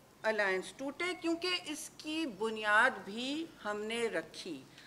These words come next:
आपको याद होगा, बार बार चेयरमैन बिलावल कह रहे थे कि हम एक यकसुई के साथ इस इत्तेहाद में चलें ताकि हम उनको, अब उनको जवाब दें, उनकी accountability करा सकें, क्योंकि वो तो उनकी कोई accountability नहीं हो रही ना, एक तरफा सब कुछ फिल्म चल रही है।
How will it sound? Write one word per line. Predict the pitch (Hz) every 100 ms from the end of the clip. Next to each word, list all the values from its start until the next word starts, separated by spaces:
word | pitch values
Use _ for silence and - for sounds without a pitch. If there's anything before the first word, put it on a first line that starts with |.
| -
आपको | 220 226 262
याद | 247 214 233 294
होगा, | 294 294 285 294
बार | 202 220 254
बार | 226 226 240 277 -
चेयरमैन | 226 240 233
बिलावल | 220 208 208
कह | 220 214 208
रहे | 220
थे | - 262
कि | 269 254
हम | 214 214 233 -
एक | 220 226 - - - - - -
यकसुई | 214 220 - 294 339
के | 311 302
साथ | 294 202 190 -
इस | 214 202
इत्तेहाद | 185 208 190 226 233
में | 247
चलें | 240 185 202 285 - - - - -
ताकि | 226 226 311
हम | 254 220 240 277 302 233
उनको, | 240 - 269 302 - - - -
अब | 214 - 220
उनको | 220 277
जवाब | 233 202 208 208
दें, | 208
उनकी | 311 302 285
accountability | 240 226 233 247 269 294
करा | 277 262 240
सकें, | 254 247
क्योंकि | 311 311
वो | 320 330
तो | 330
उनकी | 311 320
कोई | 330 359
accountability | 320 233 214 202 185 185 202
नहीं | 190
हो | 180
रही | 220
ना, | 339
एक | 269 269 -
तरफा | 277 269 294
सब | 285 247
कुछ | - 240
फिल्म | - - 226 240
चल | 254 196
रही | 151 143 139
है। | 139